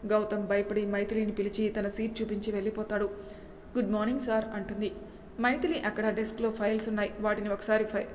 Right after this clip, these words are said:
వెరిఫై చేయి అన్నాడు. మైథిలి షాక్ అయి, "ఆ ముక్క నన్ను చూస్తూ చెప్పొచ్చుగా" అని గొలుక్కుంది. "ఏంటి?" అన్నాడు. "అబ్బే, ఏం లేదు సార్, చూస్తున్నా." రామ్ని మైమరిచి చూస్తుంది మైథిలి, కానీ రామ్ మాత్రం తన పని చూసుకుంటున్నాడు, కానీ పక్కకు కూడా చూడలు.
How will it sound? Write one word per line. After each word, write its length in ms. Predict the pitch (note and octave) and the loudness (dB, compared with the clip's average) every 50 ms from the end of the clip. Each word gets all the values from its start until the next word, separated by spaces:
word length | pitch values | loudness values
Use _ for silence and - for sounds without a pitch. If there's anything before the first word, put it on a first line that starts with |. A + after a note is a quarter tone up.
| - - - | -12 -4 0
వెరిఫై 300 | A3 A3 A#3 A#3 B3+ A#3+ | 2 2 2 4 4 4
చేయి 300 | A3+ - A#3 G3 - - G3+ | 4 4 2 2 2 2 -2
అన్నాడు. 340 | G3+ G#3 G#3 G#3+ A3 - - - - - - - - - - A3+ | -2 0 0 0 0 -2 -4 -8 -12 -14 -14 -16 -16 -12 -4 0
మైథిలి 360 | G#3+ G#3 G#3 G#3+ G3+ G#3+ G#3+ | 0 0 2 0 0 0 0
షాక్ 340 | G#3+ - G#3+ G#3 G#3 G#3 A3 | 0 0 -2 -2 -2 -2 -2
అయి, 140 | G#3+ G3+ - - - - - - - C4 | -2 -2 -2 -8 -10 -12 -12 -6 -2 0
"ఆ 100 | C#4+ D4 | 0 2
ముక్క 260 | C4 C4 C4+ - F4 | 2 0 0 -2 -2
నన్ను 200 | E4+ D4 A3 - - G#3+ | 0 0 0 0 0 -2
చూస్తూ 200 | G#3+ A3 - C4 | -2 -2 -4 -4
చెప్పొచ్చుగా" 600 | - B3 A#3 - A#3 A#3 A#3+ A3+ A#3 A#3 A#3 A#3 G#3+ | -2 -2 -2 -2 -2 -2 0 0 0 0 0 -2 -2
అని 220 | G3+ G#3 G#3 G3 - - | -2 -2 -4 -4 -4 -2
గొలుక్కుంది. 560 | G#3 G3+ G#3 G3+ - A3 G#3+ G3+ G#3 G3+ - - - - - - - - - - - - - - | -2 -2 -2 -2 -2 -2 0 0 0 0 0 -2 -8 -12 -12 -14 -16 -16 -18 -18 -18 -16 -6 -2
"ఏంటి?" 500 | A3 G#3+ G#3 G3+ - G#3+ A3+ B3 B3 B3 - | 0 0 0 2 2 2 2 2 0 -2 -2
అన్నాడు. 320 | G#3 G#3 G#3 G#3 G#3 G3 - - - - - - - - | 0 0 2 2 0 0 -2 -6 -10 -12 -14 -14 -2 0
"అబ్బే, 340 | B3+ B3 B3 C#4+ C#4+ C#4+ - - - - B3 | 0 2 2 2 0 0 -4 -8 -6 -2 -2
ఏం 180 | C#4+ D#4 D#4+ | 0 0 0
లేదు 160 | D#4 C#4 - | 0 0 0
సార్, 400 | - - A3+ A3 A3 A3+ - - | 2 2 0 0 0 -2 -6 -6
చూస్తున్నా." 400 | C#4 C#4 - - B3+ A3 G#3 - - - - - - - - - - - - - G3+ | -6 -6 -4 -2 0 0 0 -2 -4 -8 -12 -14 -14 -16 -16 -16 -16 -14 -10 -4 2
రామ్ని 400 | G#3 G3+ G3+ G#3 G#3 G#3 G#3 G#3+ | 4 4 4 4 2 2 0 0
మైమరిచి 580 | G#3 G#3 G#3 G#3 G#3+ A3 A3 G#3+ - - - G#3 | 0 -2 -2 0 0 0 0 -2 -4 -4 -2 -4
చూస్తుంది 360 | G#3+ - - G#3+ G3+ A3 G#3 | -4 -2 -4 0 0 2 2
మైథిలి, 400 | G3+ G#3 G3+ G#3 G#3 A3 G#3 G3 | 2 0 -2 -2 -2 -2 -2 -2
కానీ 360 | G3 - - G#3+ G#3 G#3 G#3+ | -2 -2 -4 -2 -2 -2 -2
రామ్ 320 | G3+ G#3 A3 A3 G#3 G#3+ G#3+ | 0 0 0 2 2 2 2
మాత్రం 280 | G#3+ G#3 - G#3 G3+ | 0 0 0 -4 -4
తన 180 | F#3+ G#3 G#3 G3 | -2 -2 -4 -2
పని 200 | G3+ G3+ G#3 G#3 A3 | -2 -2 -2 0 -2
చూసుకుంటున్నాడు, 580 | G#3+ G#3+ - - G#3+ G3+ G3+ G3+ G#3 G#3 G3+ G3 | -2 -2 -2 -4 -4 -4 -2 -2 -2 0 0 0
కానీ 280 | - G#3+ G#3 G#3 G#3 G#3 | 0 0 0 0 -2 -2
పక్కకు 300 | - A3 G#3+ - G#3 - | -4 -6 -8 -8 -8 -6
కూడా 220 | - G#3 G#3+ G#3 G#3 A3 | -4 -2 -2 -2 -2 -2
చూడలు. 560 | G#3 G#3 G3+ G#3+ G3 F#3+ - - - - - | -4 -2 0 0 0 -2 -4 -8 -12 -12 -12